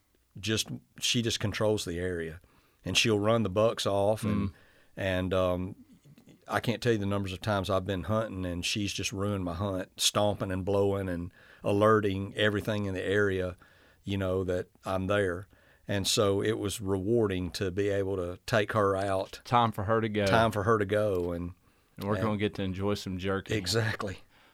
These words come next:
Speaker 2: Well,
Speaker 1: Yeah.
Speaker 2: we don't, we don't have an old doe or a mature buck in here with us,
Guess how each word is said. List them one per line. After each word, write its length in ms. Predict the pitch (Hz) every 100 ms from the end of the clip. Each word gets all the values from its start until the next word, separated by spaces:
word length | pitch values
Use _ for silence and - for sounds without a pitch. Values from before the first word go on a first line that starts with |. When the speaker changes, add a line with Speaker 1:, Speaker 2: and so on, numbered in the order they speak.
| _ -
Speaker 2:
Well, 120 | 110
Speaker 1:
Yeah. 40 |
Speaker 2:
we 80 | 123
don't, 200 | 147 127
we 100 | 117
don't 180 | 139 110
have 220 | 127 120
an 260 | 110 101 107 _ _ _ -
old 380 | 120 127 120 110
doe 360 | 113 117 117 113
or 180 | 101 98
a 80 | 95
mature 480 | 98 - 120 117
buck 340 | 104 107 101 -
in 200 | 101 104
here 180 | 110 101
with 240 | 104 104
us, 320 | 98 - -